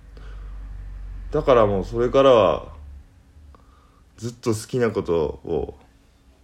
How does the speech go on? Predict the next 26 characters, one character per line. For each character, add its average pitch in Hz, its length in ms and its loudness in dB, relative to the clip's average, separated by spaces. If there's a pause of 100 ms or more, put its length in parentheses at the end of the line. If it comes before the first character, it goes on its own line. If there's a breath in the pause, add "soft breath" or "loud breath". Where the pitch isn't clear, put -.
(400)
や 92 140 0
ろ 98 160 2
う 76 60 -2
っ - 40 -16 (680)
て - 100 -8
思 82 240 -8
っ 78 40 -12
て、 - 300 -14 (1120)
う 90 40 -10
ん。 78 180 -12 (800 soft breath)
そ - 160 -14
っ - 80 -16
か 107 100 -2
ら 104 80 4
は 87 120 2
好 - 100 -14
き 104 100 -8
な 90 140 -2
こ 73 120 -10
と 76 200 -8
を 73 80 -10
し 73 120 -18
て 85 120 -10
ま 85 160 -8
す - 100 -18
ね。 73 200 -10